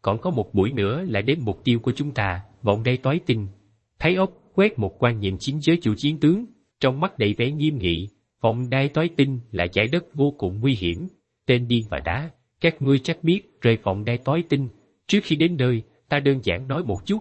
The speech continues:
cho các ngươi. La Phong, đá đều cẩn thận, lắng đều cẩn thận lắng nghe. La Phong cũng không dám lơ là, thủ đoạn của cường giả ngoại tộc rất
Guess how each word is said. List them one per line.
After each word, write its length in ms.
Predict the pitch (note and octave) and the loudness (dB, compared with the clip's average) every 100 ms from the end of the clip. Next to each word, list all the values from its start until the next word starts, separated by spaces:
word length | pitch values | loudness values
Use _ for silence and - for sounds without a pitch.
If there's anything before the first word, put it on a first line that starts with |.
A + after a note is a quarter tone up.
| - | -2
cho 100 | A#2 | -2
các 240 | D#3+ D#3 | -2 -2
ngươi. 300 | B2+ A2+ G2+ - _ _ | 0 0 0 -10 _ _
La 140 | A2 G#2+ | -2 -2
Phong, 280 | - A2 G#2+ - _ - | 0 -2 -4 -16 _ -6
đá 160 | C3+ | -4
đều 160 | D#3+ G2 | 0 0
cẩn 260 | - F#2+ D3+ | 0 -4 -2
thận, 220 | F2 D2+ F#2 | -4 -4 -6
lắng 240 | A2+ C#3 F#3+ | -4 -2 0
đều 140 | G2 | -2
cẩn 240 | - F2 C3 | -2 -4 -2
thận 220 | F2+ D#2 | -4 -4
lắng 160 | F#2+ F2+ | -6 -6
nghe. 260 | C#3 G2 F2+ _ _ - | -2 -2 -4 _ _ -4
La 160 | A2+ | -2
Phong 360 | A2+ B2 A#2+ A2 | 0 0 -2 -4
cũng 180 | - A2+ | -4 -4
không 260 | - A2+ A2 | -4 -4 -2
dám 160 | B2+ | -2
lơ 240 | C3 A2+ A2 | 0 -2 -2
là, 340 | F#2+ D#2 E2 - _ _ | -4 -4 -6 -10 _ _
thủ 140 | C3+ D3+ | -2 2
đoạn 320 | G#2+ G2+ A2+ | 2 0 -2
của 100 | D3 | -4
cường 320 | C#3 G2+ G2 F2+ | -2 -2 -2 -2
giả 240 | E2 D3 | -4 -4
ngoại 160 | A2+ F2+ | -2 -4
tộc 280 | - F2+ - | -2 -6 -4
rất 120 | F3+ | -6